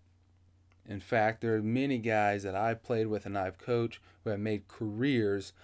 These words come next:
off of being productive hitters. Not great hitters, not even good hitters, but productive hitters. And sometimes they don't look pretty doing it either. Now,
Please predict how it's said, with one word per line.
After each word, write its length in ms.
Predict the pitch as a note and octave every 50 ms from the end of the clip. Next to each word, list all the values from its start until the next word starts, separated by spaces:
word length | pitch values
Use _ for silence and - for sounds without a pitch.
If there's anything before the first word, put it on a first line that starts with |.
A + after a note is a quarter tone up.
| - - -
off 220 | - G#2 G#2 -
of 120 | - G#2+ G2+
being 360 | G#2 A2 A2 G#2+ G#2 F#2 -
productive 680 | - - A#2+ G2+ F#2+ - A#2 A#2 A#2 - - - F#2+ -
hitters. 400 | - F2+ E2 D2+ B1+ - - - _ _ _ _ _ _ _ _ _ -
Not 280 | A2+ A#2 C#3 D3 - -
great 280 | - E3 F3 E3 -
hitters, 440 | - A#2+ G#2+ G2+ G#2 G#2 G2+ - - - _ -
not 200 | A#2 A#2+ B2+ C3+
even 240 | C#3 C3+ C#3+ C3+ B2
good 260 | A#2 C3 C3 C#3 B2
hitters, 420 | A2+ G#2 F2+ F2+ E2+ - - - - - - _ _
but 220 | - G#2 - -
productive 880 | - - A2+ A2 - _ - A#2+ A2 A2 - _ - A2+ A2 G#2 G2 - _ _ _ _ _ _
hitters. 500 | _ - B2 A#2+ G#2+ - - - - - - _ _ _ _ _ -
And 120 | - G2 -
sometimes 640 | - A#2+ B2 C3 B2+ C#3 C#3 C#3+ D3+ D#3+ E3+ D#3+ - - _ _ _ _
they 120 | - G2+ G#2
don't 180 | A#2 C3 C#3+
look 200 | D3 C#3+ C3 -
pretty 260 | - - D3 C#3+ C#3 C#3
doing 320 | C#3 D#3 F3 G3 E3 B2+
it 100 | - - - -
either. 320 | C#3+ E3 F3 C3+ - - - _ _ _ _ _ _ _ _ _ _ _ _ _ _ _ _ _ _ _ _ _ _ _ _ _ _ _ - - - - - - _ -
Now, 320 | B2 C3 C3+ A#2 G#2+ -